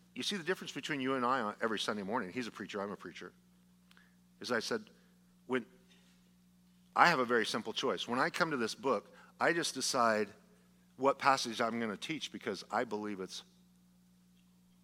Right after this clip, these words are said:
literally the Word of God. And you come to this book and you have to first decide what you're gonna teach and then ask yourself, "Is it a myth? Is it a poem?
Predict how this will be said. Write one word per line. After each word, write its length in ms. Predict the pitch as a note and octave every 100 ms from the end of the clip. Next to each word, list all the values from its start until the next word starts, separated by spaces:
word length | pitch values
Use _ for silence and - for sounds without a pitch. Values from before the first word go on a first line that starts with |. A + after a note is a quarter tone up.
| _
literally 480 | A2 B2 - B2 F#2
the 100 | F2
Word 160 | F2+ G2
of 80 | -
God. 280 | G#2 D#2+ - - - - _ _ _ _ _ - - - - - G2+
And 80 | A2
you 100 | F#3
come 220 | F3+ E3+
to 80 | C3+
this 180 | A#2+ -
book 360 | A2+ A2 - A2
and 140 | A2+
you 80 | D#3+
have 160 | C#3+
to 80 | A#2+
first 300 | - C3 B2+
decide 560 | A2 - G#2+ G2+ G2 G2 - - - -
what 160 | C3+
you're 80 | B2+
gonna 160 | B2 A2
teach 360 | - A#2+ A2 -
and 160 | A2+ A#2+
then 220 | B2 A#2+
ask 280 | A2+ A2+ -
yourself, 420 | A#2 - G#2 F#2+ - - _
"Is 160 | B2 C3+
it 80 | C3+
a 20 |
myth? 340 | D#3 G3+ - - - _ _ _ _ _ _ _ _ _ _ _ _ _ -
Is 120 | G#2+
it 40 | G#2+
a 40 |
poem? 440 | - C#3+ D#3+ E3